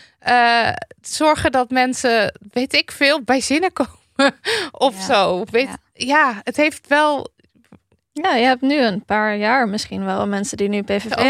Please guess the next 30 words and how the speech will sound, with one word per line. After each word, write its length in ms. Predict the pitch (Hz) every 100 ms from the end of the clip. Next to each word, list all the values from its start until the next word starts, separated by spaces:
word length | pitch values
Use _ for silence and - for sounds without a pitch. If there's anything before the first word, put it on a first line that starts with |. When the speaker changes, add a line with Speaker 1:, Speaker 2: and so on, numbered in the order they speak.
| 247
Speaker 1:
overtuigen. 340 | - 285 330
Speaker 3:
gestemd, 160 | 202 214
te 160 | - 220
overtuigen 480 | 220 220 233 -
om 140 | 202 196
dat 160 | 190
een 60 | 208
volgende 360 | - 208 214 214
keer 340 | 233 226 226
Speaker 2:
Niet 120 | 226
te 80 | -
doen. 160 | 277 262
Speaker 3:
niets 320 | 226 320 - -
te 160 | -
doen. 120 | 247 220
Speaker 2:
Ja. 160 | 254
Speaker 1:
Ja. 380 | - 262 214 - _
Speaker 3:
Ja. 280 | - 302 - - _ _ _
Speaker 2:
Wij 180 | 208 226
hebben 180 | 220
ook 80 | 247
maar 240 | 294 254 -
ooit 160 | 233
gewoon 180 | - 214
een 60 | 208
keer 140 | 196
die 100 | 202
microfoon 440 | 202 - - 196
aangezet. 600 | 190 190 - 262 - - _
Speaker 3:
Ja. 280 | - 277 302